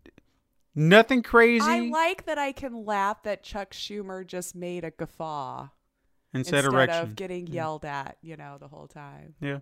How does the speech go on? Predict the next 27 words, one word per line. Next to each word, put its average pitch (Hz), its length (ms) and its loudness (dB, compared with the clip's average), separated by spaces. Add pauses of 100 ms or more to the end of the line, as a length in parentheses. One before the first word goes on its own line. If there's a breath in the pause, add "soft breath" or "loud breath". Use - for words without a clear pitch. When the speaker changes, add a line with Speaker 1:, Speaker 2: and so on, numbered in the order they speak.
(460)
Speaker 2:
I'm 151 80 -20
Speaker 1:
That's 160 220 -6
it. 147 120 -2
Speaker 2:
sorry. 147 180 -14 (200)
That's, - 480 -12 (880)
that's - 300 -4
the 202 100 -10
stuff 165 320 -8
I 160 100 -10
wanna, 165 300 -12 (100)
I 180 80 -8
wanna 160 240 -10
laugh 156 300 -10
about 156 260 -12
again. 160 420 -18 (460)
Speaker 1:
Oh, 214 120 2
Speaker 2:
It's 208 80 2
Speaker 1:
yeah, 175 80 -2
Speaker 2:
like, - 80 -8
Speaker 1:
for 139 100 -4
sure. 165 200 -6
Speaker 2:
"Oopsie, 311 640 -10
just 254 180 -16
said 226 200 -12
the 226 80 -16
wrong 226 280 -12
word." 190 540 -14